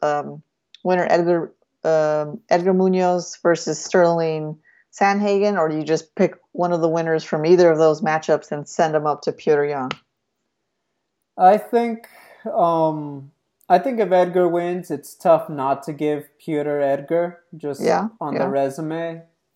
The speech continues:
Speaker 2: Um, obviously, Aljamain wants, is gonna have a problem with that, as he should.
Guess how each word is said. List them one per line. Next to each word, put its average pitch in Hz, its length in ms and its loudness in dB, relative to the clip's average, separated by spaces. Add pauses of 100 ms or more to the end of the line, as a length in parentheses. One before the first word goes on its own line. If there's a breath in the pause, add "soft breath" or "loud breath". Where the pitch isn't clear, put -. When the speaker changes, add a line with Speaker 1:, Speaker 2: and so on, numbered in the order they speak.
(120)
Speaker 2:
Um, 139 300 -8
obviously, 151 560 -2
Aljamain 139 720 -2
wants, 135 400 -12
is 175 260 -12
gonna 135 220 -8
have 127 180 -6
a 123 60 -12
problem 131 320 -2
with 131 140 -10
that, 139 240 2
as 123 160 -6
he 120 80 -10
should. 143 480 -8